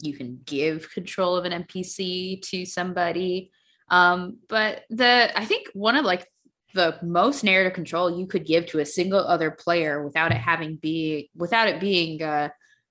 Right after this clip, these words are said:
a no, like, a G M-less game would be to say, "Okay, I'm gonna play as a player character for one session. You're gonna run a game within this world." And then you're giving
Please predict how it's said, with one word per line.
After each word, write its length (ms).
a 120
no, 340
like, 260
a 60
G 200
M-less 320
game 440
would 260
be 360
to 500
say, 500
"Okay, 800
I'm 240
gonna 180
play 680
as 160
a 120
player 340
character 760
for 180
one 220
session. 560
You're 180
gonna 160
run 160
a 80
game 420
within 360
this 220
world." 480
And 120
then 300
you're 180
giving 540